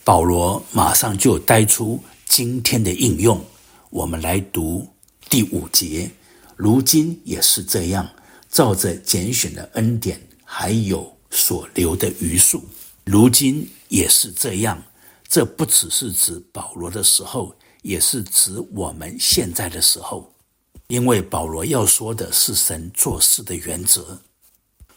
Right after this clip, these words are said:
不会随着时间而改变。那是什么原则呢？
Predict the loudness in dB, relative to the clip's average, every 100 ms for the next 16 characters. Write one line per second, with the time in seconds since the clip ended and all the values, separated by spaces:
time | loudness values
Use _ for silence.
0 | _ 0 2 4 2 2 0 0 -2 2
1 | 2 0 -4 -4 -4 -6 -8 -6 -8 -6
2 | -8 -8 _ _ _ _ -8 0 0 0
3 | -2 -4 -8 -6 -4 -2 -4 -4 -8 -10